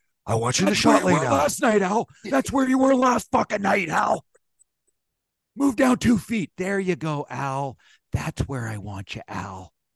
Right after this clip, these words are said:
Speaker 2: That would have prevented the fucking goal last night, Al.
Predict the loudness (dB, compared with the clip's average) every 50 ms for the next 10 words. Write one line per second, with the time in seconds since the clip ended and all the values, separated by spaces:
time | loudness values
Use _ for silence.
0 | _ _ _ _ _ _ _ _ _ _ _ _ _ _ _ _ _ -4 2 4
1 | 6 10 10 8 8 8 6 6 8 8 8 8 6 6 4 2 6 6 6 6
2 | 6 2 4 6 8 8 8 8 6 6 4 4 2 0 -4 -4 -2 0 2 2
3 | 4 4 4 4 4 0 -2